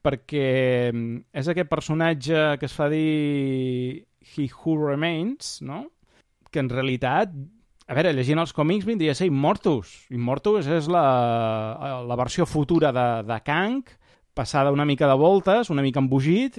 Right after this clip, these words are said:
i aquí sí que t'agafen en part la personalitat d'Immortus i en part una mica de pròpia collita de la sèrie, perquè sí que està de volta i de tornada de tot el personatge, però està amb un tant semanfotisme total, no?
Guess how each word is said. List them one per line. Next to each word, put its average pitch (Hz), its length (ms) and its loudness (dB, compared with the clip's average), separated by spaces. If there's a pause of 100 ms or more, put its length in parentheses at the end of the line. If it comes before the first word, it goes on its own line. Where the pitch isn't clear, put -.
i 143 160 0
aquí 165 540 2
sí 185 180 -2
que 180 140 -4
t'agafen 127 1000 -2
en 110 160 -4
part 151 240 2
la 147 80 0
personalitat 147 540 -2
d'Immortus 156 480 -2
i 143 80 2
en 120 160 0
part 143 240 0
una 143 680 -4
mica 135 240 0
de 147 140 -2
pròpia 131 320 -2
collita 135 340 0
de 147 140 2
la 131 80 -2
sèrie, 151 380 0 (500)
perquè 123 640 -2
sí - 100 -6
que 143 80 -2
està 131 300 0
de 127 80 2
volta 143 320 2
i 127 80 2
de 123 80 2
tornada 131 480 0
de 135 80 0
tot 127 160 -2
el 120 160 0
personatge, 135 560 2
però 127 80 -2
està 131 240 0
amb 151 160 0
un 143 120 0 (360)
tant 131 240 0
semanfotisme 135 960 0
total, 143 480 2
no? 160 220 -6